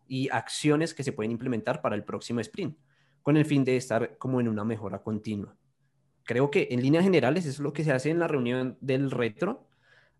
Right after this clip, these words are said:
Am, y luego pasamos a, a una reunión que se llama el planning. Ya es una vez que tenemos como definidas cada una de las historias,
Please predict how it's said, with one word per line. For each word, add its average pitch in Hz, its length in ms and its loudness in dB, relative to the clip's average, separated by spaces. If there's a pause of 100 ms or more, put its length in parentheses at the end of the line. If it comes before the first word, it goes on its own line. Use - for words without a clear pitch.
(140)
Am, 143 480 4
y 208 120 2
luego 196 420 6
pasamos 127 400 2
a, 135 280 2
a - 300 -12
una 110 200 -2
reunión 113 520 -2
que - 140 -12
se 117 80 -2
llama 101 160 -2
el 104 80 -4
planning. 110 460 -2
Ya 127 160 0
es - 160 -6
una 160 220 2
vez 156 180 0
que 160 120 -8
tenemos 135 400 -2
como 135 220 -4
definidas 120 460 -4
cada 143 140 0
una 143 100 0
de 143 100 2
las 139 100 -4
historias, 120 600 -2